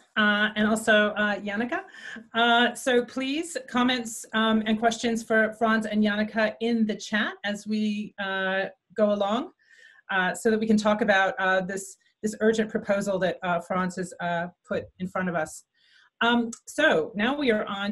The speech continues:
to our third speaker this evening, uh, Doctor Elizabeth Stevenson. Uh, Elizabeth is senior lecturer at the University of Edinburgh. Uh, she designs and continues to deliver M S c, uh, programs in science communication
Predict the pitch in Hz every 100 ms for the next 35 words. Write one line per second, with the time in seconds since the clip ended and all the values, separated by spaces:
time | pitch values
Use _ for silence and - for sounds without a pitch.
0 | 214 226 214 185 190 - - 208 220 220
1 | 185 185 180 180 - 175 226 339 _ _
2 | _ - 196 180 - 202 208 190 185 180
3 | - 220 247 247 339 381 _ _ _ _
4 | - 190 180 180 156 - _ _ _ _
5 | _ _ _ - 208 214 214 220 - 254
6 | 220 214 208 269 262 220 208 202 180 -
7 | 214 233 302 392 - - 196 180 - 185
8 | 190 202 269 359 214 208 180 220 214 214
9 | 180 196 220 294 220 214 190 - 220 220
10 | - 190 185 214 208 220 214 208 208 190
11 | - 214 190 202 214 294 320